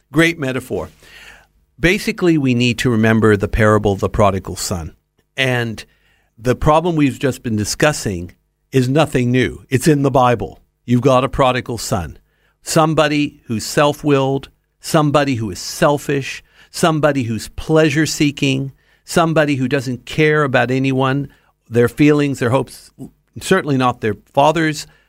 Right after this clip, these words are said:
feeling or their brother or anybody else, and they just want to do their own thing. They're the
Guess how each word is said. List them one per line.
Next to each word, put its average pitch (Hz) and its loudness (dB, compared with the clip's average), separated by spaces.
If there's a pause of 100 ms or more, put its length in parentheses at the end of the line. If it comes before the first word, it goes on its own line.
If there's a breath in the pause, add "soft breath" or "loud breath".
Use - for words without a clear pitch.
feeling 147 0
or 104 -2
their 98 -4
brother 147 2
or 123 0
anybody 113 0
else, 123 -2 (360)
and 120 0
they 113 4
just 147 0
want 131 -4
to 117 -4
do 110 -2
their 104 -2
own 98 -2
thing. 90 -8
They're 147 4
the 131 -2